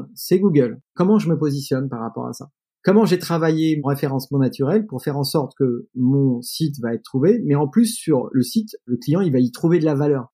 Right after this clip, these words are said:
Il va pas juste trouver mon C V et, et voir combien, euh, je suis intelligent, comment il va trouver des informations qui vont le capter. Et l'erreur, c'est souvent de considérer qu'il faut, dans ce cas-là, investir un million de dollars. Je dis, non,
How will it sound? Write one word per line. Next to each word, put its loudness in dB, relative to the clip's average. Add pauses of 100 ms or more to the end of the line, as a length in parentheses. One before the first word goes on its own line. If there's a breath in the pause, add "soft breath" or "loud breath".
(160)
Il 2
va 4
pas 0
juste 2
trouver 0
mon 2
C 0
V 4
et, -2
et -4
voir -4
combien, -2
euh, -4
je -6
suis -6
intelligent, -2 (240)
comment 0
il 0
va 0
trouver 2
des 0
informations -2
qui -4
vont -2
le 4
capter. -2 (300)
Et 2
l'erreur, 4
c'est -4
souvent -2
de -2
considérer 0
qu'il -2
faut, 0
dans -12
ce -14
cas-là, -2
investir -2
un 2
million 4
de 2
dollars. 2
Je -8
dis, -8
non, 0